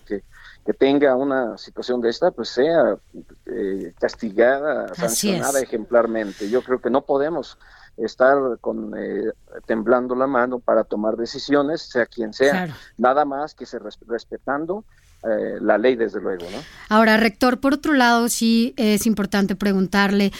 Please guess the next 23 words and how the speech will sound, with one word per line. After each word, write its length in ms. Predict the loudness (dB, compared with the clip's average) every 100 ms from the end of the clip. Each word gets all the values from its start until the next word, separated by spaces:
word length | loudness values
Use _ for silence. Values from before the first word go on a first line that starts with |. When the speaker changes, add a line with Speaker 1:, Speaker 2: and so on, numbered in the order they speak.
| -14 0
Speaker 2:
sobre 260 | 2 4 4
esta 560 | 4 4 6 6 4
situación, 840 | 2 -2 0 2 4 6 6 2 2
eh, 300 | 2 4 4
de 200 | 4 4
seguridad 520 | 4 2 2 4 2 0
que 140 | -6
se 140 | -2
vive 160 | 0 0
en 80 | 2
la 60 |
Universidad 500 | 2 2 0 0 0
de 100 | 0
Chapingo, 380 | -2 0 2 4
sobre 240 | 4 0 2
todo 260 | 2 2
porque 240 | 0 0 0
los 220 | 2 2
alumnos 520 | 4 4 6 4 4
han 120 | 2
alzado 340 | 2 2 2 4
la 140 | 4
voz 240 | 4 0